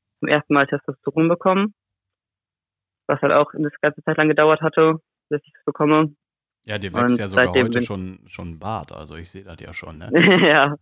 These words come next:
Speaker 1: Ja, das ist auch schon krass. Und auch meine Stimme, wenn man bedenkt, wie,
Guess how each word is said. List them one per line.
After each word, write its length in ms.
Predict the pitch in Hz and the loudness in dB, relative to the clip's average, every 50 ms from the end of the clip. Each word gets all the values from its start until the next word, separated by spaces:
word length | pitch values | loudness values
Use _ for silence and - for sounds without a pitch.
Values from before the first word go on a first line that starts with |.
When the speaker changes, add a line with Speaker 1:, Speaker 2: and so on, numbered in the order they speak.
| _ _ _ _ _ _ _ _ _ _ _ _ _ _ _ | _ _ _ _ _ _ _ _ _ _ _ _ _ _ _
Speaker 1:
Ja, 280 | - 131 131 135 131 127 | -6 -2 0 2 2 2
das 100 | 127 117 - | 0 -4 -8
ist 140 | - - - | -8 -4 -4
auch 160 | 123 127 123 - - | -4 -4 -4 -6 -8
schon 160 | - 117 110 | -8 -8 -10
krass. 300 | - - - 120 120 - - | -6 -2 0 0 0 -2 -2
Und 240 | 120 117 110 104 - _ | -4 -4 -4 -4 -4 _
auch 120 | - 120 - | -4 -2 0
meine 200 | 127 127 127 120 | 0 0 0 0
Stimme, 320 | - - 131 123 120 120 - _ _ _ _ _ _ _ _ _ _ - | -2 -2 0 0 0 0 -2 _ _ _ _ _ _ _ _ _ _ -4
wenn 80 | 127 | -2
man 80 | 127 127 | 0 0
bedenkt, 400 | 123 123 120 135 135 139 135 - | 0 2 2 2 2 2 0 -2
wie, 100 | 131 | -6